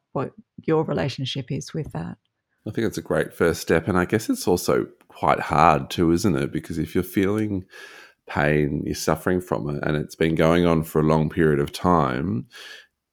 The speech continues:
Speaker 2: it can be quite hard to actually go there and really feel it. So if it,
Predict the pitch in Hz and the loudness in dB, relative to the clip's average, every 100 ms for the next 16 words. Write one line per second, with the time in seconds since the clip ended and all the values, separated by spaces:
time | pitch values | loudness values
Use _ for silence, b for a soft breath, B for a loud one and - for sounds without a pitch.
0 | _ - 135 131 - 151 170 95 95 120 | _ -2 0 0 2 4 4 4 4 4
1 | 120 98 82 - - 87 82 85 101 98 | 2 0 0 -2 -2 0 6 6 8 4
2 | 76 80 76 - - 73 73 73 - _ | 4 2 -2 -4 -2 0 0 -2 -8 _
3 | _ _ _ _ _ _ _ _ 87 92 | _ _ _ _ _ _ _ _ 0 4
4 | 90 82 - 95 120 76 58 - - 82 | 4 2 2 4 6 4 2 -4 2 2
5 | 80 71 | 2 -2